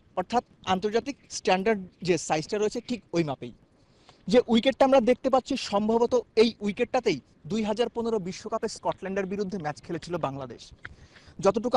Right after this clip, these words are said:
আমরা জানতে পেরেছি, এবারও উইকেটটা হতে যাচ্ছে ব্যাটিং ফ্রেন্ডলি, এবং অতীত ইতিহাস বলছে এই স্যাক্সটন ওভালে যে পাঁচটা ম্যাচ হয়েছে, তার মধ্যে শুধুমাত্র প্রথম ম্যাচটাতেই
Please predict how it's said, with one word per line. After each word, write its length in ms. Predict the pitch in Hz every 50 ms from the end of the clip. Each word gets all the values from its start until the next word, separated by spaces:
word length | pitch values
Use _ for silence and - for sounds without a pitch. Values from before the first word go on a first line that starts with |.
| 208
আমরা 140 | 190 202 214 190
জানতে 200 | 202 202 196 - 214 214
পেরেছি, 300 | 226 226 233 - 220 185 226 - _ - 180
এবারও 260 | 185 202 226 240 185 208 - - _ _ 190
উইকেটটা 360 | 202 190 - 220 208 - 233 185
হতে 160 | 165 196 - 214 214
যাচ্ছে 160 | 214 - - 196 156
ব্যাটিং 240 | 165 160 - 185 185 165 -
ফ্রেন্ডলি, 320 | - 147 139 127 123 117 - _ _ _ _ _ -
এবং 120 | 226 254 240 233 - _ _ _ _ _ - 233
অতীত 200 | 226 320 - - - -
ইতিহাস 260 | 285 247 285 269 277 262 262 247
বলছে 200 | 277 262 - 208 202 240 _ - - _ _ -
এই 60 | 240 220 -
স্যাক্সটন 320 | 220 226 - - 262 247 - - 208
ওভালে 200 | 208 233 233 226 214
যে 60 | 240 - -
পাঁচটা 300 | 196 - - - - - 196 165
ম্যাচ 160 | 156 165 175 - -
হয়েছে, 200 | 214 214 - 233 214 -
তার 120 | 175 180 190
মধ্যে 220 | 208 202 185 233 240 - _ _ _ _ - -
শুধুমাত্র 520 | - 226 247 220 262 262 277 269 - - 285 247 - _
প্রথম 260 | - 226 214 - 262 254 247
ম্যাচটাতেই 500 | 262 262 - - - 269 262 - 208 226